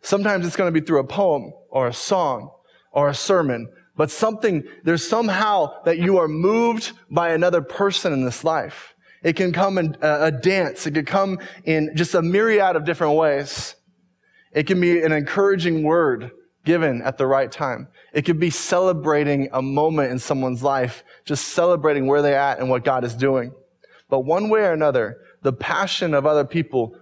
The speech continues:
move us. When we try to explain what that is, we'll speak of strategy and visions and,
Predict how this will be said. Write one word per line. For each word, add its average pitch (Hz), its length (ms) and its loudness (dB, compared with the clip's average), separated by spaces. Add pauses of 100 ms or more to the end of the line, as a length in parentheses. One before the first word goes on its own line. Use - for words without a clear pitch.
move 143 540 2
us. - 580 -4 (1160)
When 151 120 0
we 165 80 4
try 208 240 0
to 226 80 2
explain 180 560 -2
what 160 160 0
that 143 180 2
is, 139 420 0 (460)
we'll 165 160 2
speak - 480 -4
of 147 140 -2
strategy 147 760 -2
and 110 160 -4
visions 131 580 0
and, 117 200 -2